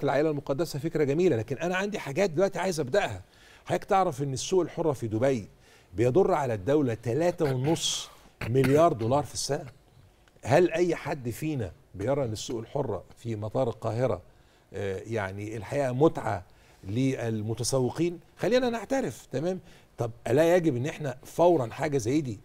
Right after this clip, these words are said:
تدر حتى الدخل علينا فورًا، من بكرة نبدأ فيها؟ وخلاف ده في مناطق أخرى. أنا مثلًا مطار سفنكس لما اتعمل فكرة عظيمة. الحقيقة إن أنا بقول الدولة على السنوات الماضية دي قدمت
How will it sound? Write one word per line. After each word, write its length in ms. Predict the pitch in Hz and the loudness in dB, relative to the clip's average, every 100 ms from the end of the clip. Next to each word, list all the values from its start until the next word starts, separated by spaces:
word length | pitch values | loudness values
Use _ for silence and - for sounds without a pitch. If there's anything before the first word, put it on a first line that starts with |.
| - | -2
تدر 360 | 120 185 165 | 8 8 8
حتى 300 | - 165 - | 2 -4 -4
الدخل 440 | 117 95 170 - 98 | -2 0 0 -2 -6
علينا 400 | 92 143 165 104 | -2 2 2 0
فورًا، 400 | - 196 170 101 85 | 2 4 4 0 -2
من 80 | 120 131 | -2 4
بكرة 280 | 180 123 | 4 4
نبدأ 320 | 120 151 120 120 | -2 -2 -4 -4
فيها؟ 340 | 143 165 156 - - - - - | -4 -4 -6 -12 -20 -20 -20 -4
وخلاف 920 | 113 175 185 - - - 131 151 196 | 2 4 2 -4 -12 -6 0 2 0
ده 220 | 156 190 190 | 0 -4 -4
في 420 | - 170 190 165 - _ | -8 -6 -4 -6 -12 _
مناطق 640 | 131 131 160 190 151 - | -6 -2 0 0 -4 2
أخرى. 320 | 196 - 107 - | 2 2 -6 -6
أنا 320 | 143 151 135 - | -4 -2 -4 -6
مثلًا 260 | 135 151 | -6 -4
مطار 320 | 123 120 175 | -4 0 0
سفنكس 360 | 156 - 165 - | 0 -2 -4 -4
لما 160 | 110 104 | -6 -8
اتعمل 380 | 113 123 101 87 | -8 -10 -10 -4
فكرة 280 | 170 170 156 | -4 -2 -4
عظيمة. 340 | 160 165 160 | -2 -2 -4
الحقيقة 300 | 113 165 202 | -2 0 0
إن 120 | 185 | 0
أنا 100 | 190 | -2
بقول 360 | 165 139 208 208 - - - | -2 0 0 -2 -8 -16 -12
الدولة 360 | 98 160 196 | 0 4 4
على 180 | 151 135 | 2 -2
السنوات 480 | 120 - 120 147 170 | -6 -6 -4 -4 -4
الماضية 480 | 139 117 110 147 156 | -4 -4 -2 0 0
دي 220 | 139 175 - - - - | -2 -8 -14 -20 -20 -6
قدمت 420 | 110 104 196 185 | -2 2 2 2